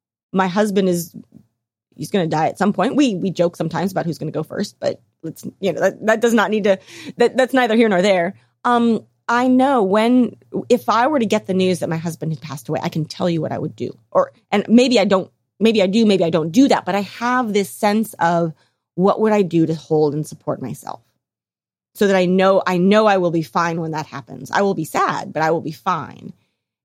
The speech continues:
And what's interesting to me is most people are too afraid of doing that work,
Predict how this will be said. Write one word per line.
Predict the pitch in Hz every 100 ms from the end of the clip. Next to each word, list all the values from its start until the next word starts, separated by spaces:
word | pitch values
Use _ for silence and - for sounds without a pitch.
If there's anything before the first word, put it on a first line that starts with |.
| _
And | 233 220
what's | 220 226
interesting | 330 349 - 202
to | 190
me | 233 202
is | 175
most | 196 214
people | 226 185
are | 170
too | - 208
afraid | 180 185 180
of | 156
doing | 170 165 151
that | 165 160 -
work, | 285 415 -